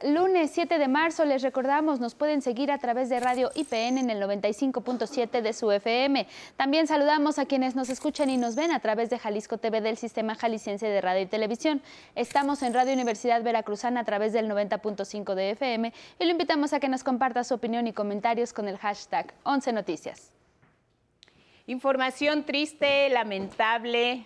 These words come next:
Speaker 2: desafortunada. Escenas que nos recuerdan la tragedia más conocida de la violencia en el fútbol y, tristemente, esto ocurrió en México.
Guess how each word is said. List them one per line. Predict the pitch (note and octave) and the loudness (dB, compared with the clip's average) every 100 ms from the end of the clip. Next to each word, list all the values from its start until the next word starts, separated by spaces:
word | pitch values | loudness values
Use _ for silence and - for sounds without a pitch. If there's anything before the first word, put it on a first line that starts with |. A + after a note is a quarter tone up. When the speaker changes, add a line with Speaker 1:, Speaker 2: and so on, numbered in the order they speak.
| - | -6
Speaker 2:
desafortunada. | F#3+ G#3+ A3 G3+ F#3+ F#3 - F#3 G#3 A3+ G#3 G#3 B3 - - - _ - | -4 -2 -2 -4 -4 -6 -10 -6 -2 -2 2 0 0 -8 -20 -20 _ -10
Escenas | - - D4+ G#3+ F4 - | -8 -4 -4 0 -2 -2
que | - A3+ | -4 -2
nos | G#3 F#3 | -2 -4
recuerdan | F#3+ - A3 A3+ A#3 G#3+ | -4 -2 -2 0 0 0
la | G3 F3 | 0 -2
tragedia | F3 F3+ - G#3+ A#3 | -2 -4 -4 -2 -2
más | G#3+ B3 B3 | -2 -4 -4
conocida | - A#3+ A3 - A#3 B3 B3+ A3 - | -4 -4 -4 -6 -4 0 0 0 -4
de | G3+ | -2
la | G3 F#3+ | 0 0
violencia | F#3+ F#3+ A#3 A#3+ - B3+ | 0 -2 -2 -4 0 0
en | A3 | 0
el | F#3+ | -6
fútbol | - G3+ F#3 G#3 A#3+ A#3+ | -6 -8 -2 -2 -2 -6
y, | G3+ | -8
tristemente, | A#3 A#3 - F#3+ G3+ G#3 G3 A#3+ D4+ - _ _ _ _ - | -6 -8 -6 -8 -6 -8 -4 -4 -4 -12 _ _ _ _ -10
esto | C4 - G3 | -8 -6 -8
ocurrió | D#3 D#3+ F3 F3+ | -6 -6 -4 -4
en | F3 | -4
México. | A3 A3+ A3 - E3 | -6 -6 -8 -6 -8